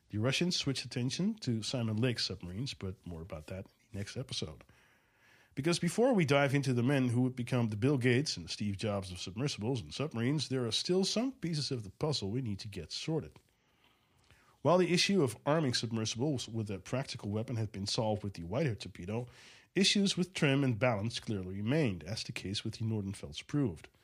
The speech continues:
Discussions between inventors concerning what kind of diving planes and diving methods were best would continue well into the twentieth century. There was consensus about the use of a double hull for deep diving,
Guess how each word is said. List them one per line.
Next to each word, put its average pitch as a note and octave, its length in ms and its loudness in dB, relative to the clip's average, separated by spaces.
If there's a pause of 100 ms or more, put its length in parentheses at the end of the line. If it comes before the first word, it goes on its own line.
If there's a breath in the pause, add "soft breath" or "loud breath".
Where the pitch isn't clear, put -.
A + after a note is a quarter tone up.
(600 soft breath)
Discussions B2 480 0
between C#3+ 280 2
inventors A#2 520 2
concerning B2 500 0
what A#2 160 -2
kind C#3+ 300 0
of G2+ 120 -2
diving B2+ 380 2
planes G#2+ 380 -2
and G2 80 -4
diving A#2+ 340 0
methods G#2 400 -4
were G2+ 140 -2
best - 400 -4
would A2+ 100 -6
continue G#2+ 500 -2
well G2+ 280 2
into G#2+ 200 -4
the G#2+ 80 -4
twentieth E2+ 360 -10
century. F2+ 520 -6 (1000 loud breath)
There A2+ 340 4
was A2 300 -2
consensus A#2 500 -4
about B2+ 240 0
the A#2 80 -4
use A#2 300 2
of A2 100 -2
a G#2+ 60 0
double B2 300 0
hull A#2 260 0
for A#2 140 -8
deep A2 260 -4
diving, A#2 400 -2